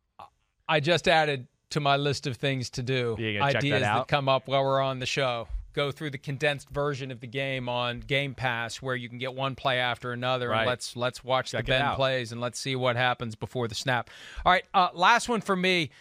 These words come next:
Speaker 1: This is the James Robinson Memorial Award, although James Robinson is still going strong for the Jacksonville Jaguars, but he was an undrafted running back last year who was a week one starter.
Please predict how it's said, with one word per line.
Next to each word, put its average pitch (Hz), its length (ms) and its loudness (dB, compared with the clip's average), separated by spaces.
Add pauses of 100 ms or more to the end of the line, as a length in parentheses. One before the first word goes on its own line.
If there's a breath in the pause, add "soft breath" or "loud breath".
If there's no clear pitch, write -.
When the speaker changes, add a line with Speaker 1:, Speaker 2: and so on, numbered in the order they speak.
(160 soft breath)
Speaker 1:
This 175 200 0
is 160 80 -4
the 170 100 -2
James 170 400 2
Robinson 160 500 2
Memorial 147 540 2
Award, 127 340 4
although 131 220 2
James 123 320 0
Robinson 127 400 0
is 120 100 -4
still 135 220 -2
going 120 380 -2
strong 131 340 -2
for - 100 -10
the 117 60 -6
Jacksonville 123 480 0
Jaguars, 131 480 2
but 127 80 -4
he 131 80 -2
was 127 100 -6
an 127 60 -4
undrafted 135 500 0
running 127 220 -2
back 131 180 0
last 127 380 0
year 127 220 -4
who 127 80 -2
was 120 160 -8
a 123 40 -8
week 127 240 -6
one 127 180 -2
starter. 135 360 0